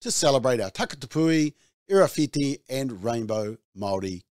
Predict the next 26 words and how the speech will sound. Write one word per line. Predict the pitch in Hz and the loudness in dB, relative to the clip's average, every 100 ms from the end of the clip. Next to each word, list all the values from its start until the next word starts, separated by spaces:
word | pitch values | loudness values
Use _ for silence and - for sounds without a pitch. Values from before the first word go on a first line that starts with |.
| _ | _
communities. | 123 117 104 90 82 69 67 - 107 | -6 -4 -4 -6 -10 -12 -8 -8 -6
And | 92 95 85 | -6 -8 -8
there's | 85 85 - - _ _ - | -8 -6 -6 -6 _ _ -10
all | 95 90 | -8 -8
the | |
flags. | 92 113 101 73 65 - - _ _ _ - - - - | -8 -4 -4 -6 -10 -8 -8 _ _ _ -20 -20 -20 4
Yes, | 170 196 - - - 156 | 8 8 6 0 0 2
uh, | 160 156 | 4 4
apparently | - 208 196 160 175 180 | 4 2 4 2 0 0
the | 147 127 117 - | 0 0 -4 2
keruru | 220 208 135 139 165 | 6 6 4 0 -2
is | - 131 110 | -4 -6 -4
now | 139 147 | -2 -2
the | 120 107 | -4 -4
symbol | - - 226 131 135 175 - _ _ _ _ - | -2 2 2 2 0 -2 -8 _ _ _ _ -14
of | 92 | -10
a | |
hundred | 78 - 190 170 | -6 -2 0 0
and | 151 131 | -2 -4
twelve | - 127 101 | -2 -2 -2
genders | 110 110 101 98 98 - - | -4 -4 -6 -6 -6 -8 -8
and | 135 139 - | -8 -8 -8
two | - 120 | -6 -6
hundred | 95 90 92 101 - _ _ | -6 -10 -12 -14 -16 _ _
plus | 92 85 - - - | -10 -6 -6 -8 -10
sexualities. | - - 110 113 117 95 73 69 - | -10 -8 -4 -2 -2 -4 -10 -10 -10